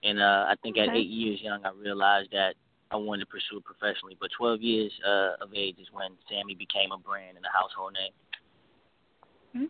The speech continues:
Speaker 2: Okay, okay. Um, today with the music industry, I mean, it's forever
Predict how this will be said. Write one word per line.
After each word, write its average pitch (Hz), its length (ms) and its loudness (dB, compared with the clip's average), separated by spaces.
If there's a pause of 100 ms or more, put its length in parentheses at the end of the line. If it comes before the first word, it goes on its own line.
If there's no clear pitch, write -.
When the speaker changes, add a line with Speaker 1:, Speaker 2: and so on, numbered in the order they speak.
Speaker 2:
Okay, 226 300 -2
okay. 233 480 -2 (640)
Um, 226 600 4 (300)
today 254 340 6
with 254 180 4
the 202 80 -2
music 214 460 2
industry, - 520 4
I 988 220 4
mean, 605 220 -2
it's - 320 -2
forever 208 420 6